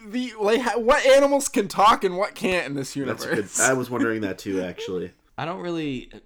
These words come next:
Speaker 3: they could have done what they want, but like you said, it's not consistent. I have a question about Pinocchio's nose.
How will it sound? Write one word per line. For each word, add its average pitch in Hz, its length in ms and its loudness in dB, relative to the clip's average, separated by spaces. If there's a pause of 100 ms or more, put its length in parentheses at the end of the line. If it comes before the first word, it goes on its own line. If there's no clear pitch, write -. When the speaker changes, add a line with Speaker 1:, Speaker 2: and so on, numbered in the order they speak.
(160)
Speaker 3:
they 127 240 -8
could 170 180 -6
have 131 100 -6
done 127 220 -6
what 127 140 -12
they 113 80 -4
want, 110 360 -6
but 98 100 -10
like 101 260 -8
you 95 100 -10
said, 92 460 -6
it's - 200 -14
not 104 300 -6
consistent. 73 720 -14 (600)
I 92 60 -6
have 104 100 -8
a 120 60 -12
question 160 400 -6
about 117 380 -6
Pinocchio's 92 580 -8
nose. 73 720 -12